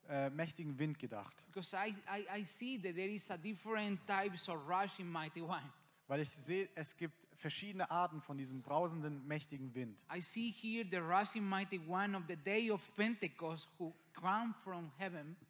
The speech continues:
Speaker 1: Ich sehe hier dieser brausende, mächtige Wind des Pfingsttages, der kam vom Himmel.
Speaker 2: But I also see the rushing mighty wind of men comes from flesh and also, uh,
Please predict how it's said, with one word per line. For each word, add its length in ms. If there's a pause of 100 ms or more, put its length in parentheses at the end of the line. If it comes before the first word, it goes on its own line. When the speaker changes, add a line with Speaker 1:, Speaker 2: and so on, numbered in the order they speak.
(420)
Speaker 1:
Ich 160
sehe 140
hier 180
dieser 260
brausende, 560
mächtige 500
Wind 240
des 140
Pfingsttages, 680
der 120
kam 260
vom 180
Himmel. 380 (120)
Speaker 2:
But 140
I 160
also 220
see 380
the 80
rushing 460
mighty 280
wind 340
of 160
men 480 (160)
comes 280
from 280
flesh 560
and 300
also, 380 (500)
uh, 40